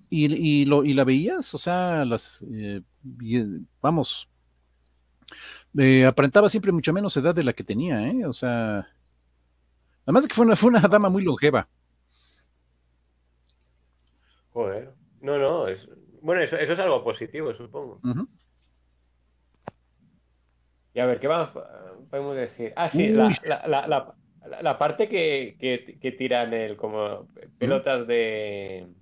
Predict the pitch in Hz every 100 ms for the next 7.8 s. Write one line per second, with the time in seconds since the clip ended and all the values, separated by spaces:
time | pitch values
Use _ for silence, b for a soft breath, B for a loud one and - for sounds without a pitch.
0 | _ _ _ - - - - 131 202 123
1 | 117 117 117 113 110 110 117 156 156 127
2 | 117 117 107 113 120 107 98 104 - 113
3 | 113 147 104 156 180 214 185 151 127 123
4 | 127 139 143 151 147 135 147 202 185 143
5 | 185 147 180 208 - - B B B -
6 | - 254 277 - - - 247 - 226 -
7 | 175 170 151 175 202 - 185